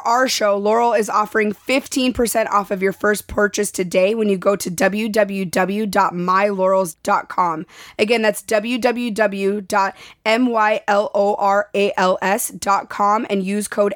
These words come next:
F P S. There is no way I'm going to remember all of the details of today's retelling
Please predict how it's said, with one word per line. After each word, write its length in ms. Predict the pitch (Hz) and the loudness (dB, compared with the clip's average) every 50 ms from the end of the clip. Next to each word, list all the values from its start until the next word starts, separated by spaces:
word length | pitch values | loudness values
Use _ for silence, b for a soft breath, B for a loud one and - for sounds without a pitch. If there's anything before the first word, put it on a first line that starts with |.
| - | -2
F 260 | - 202 202 - - - | 0 0 0 0 -4 -12
P 260 | - - 180 175 - - | -8 -6 -6 -6 -4 -2
S. 540 | 170 160 - - - - - - - - _ _ _ _ _ - | -4 -4 -4 -6 -8 -10 -10 -10 -14 -16 _ _ _ _ _ -4
There 180 | 220 247 269 | -2 0 0
is 160 | 277 269 214 | 0 0 -2
no 280 | 226 233 233 240 262 269 | -2 0 0 0 0 0
way 280 | 262 240 247 247 247 247 | 0 0 0 0 0 0
I'm 240 | - 226 220 214 | 0 0 0 0
going 240 | 202 208 220 214 214 196 | 0 0 0 0 0 -2
to 140 | - - | -4 -2
remember 440 | 202 190 196 202 208 190 208 208 - - | -2 -2 0 -2 -2 0 0 -2 -2 0
all 300 | - 190 190 190 196 202 | 0 0 2 2 0 0
of 120 | 208 190 | -2 -2
the 80 | 185 190 | -4 -4
details 640 | 170 185 190 196 185 - 220 202 202 196 208 208 202 | -4 -4 -6 -6 -4 0 2 2 2 2 2 0 -2
of 160 | - 196 180 | 0 -2 -2
today's 380 | - - - 208 208 202 175 190 | -2 -2 0 2 2 2 2 0
retelling 640 | 190 196 196 - - 196 190 196 202 202 214 220 | -2 -4 -2 0 0 0 0 0 0 -2 -2 -4